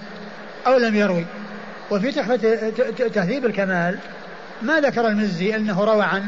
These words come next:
أحد إلا عن أبيه، ولم يروى عنه إلا،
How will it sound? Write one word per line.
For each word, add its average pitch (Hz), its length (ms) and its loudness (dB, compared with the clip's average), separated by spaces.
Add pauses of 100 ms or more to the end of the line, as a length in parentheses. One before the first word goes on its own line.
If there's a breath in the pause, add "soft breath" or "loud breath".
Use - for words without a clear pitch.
أحد 226 260 0
إلا 247 460 2
عن 208 200 0
أبيه، 185 300 2 (1080)
ولم 240 280 4
يروى 247 300 4
عنه 254 300 4
إلا، 240 360 2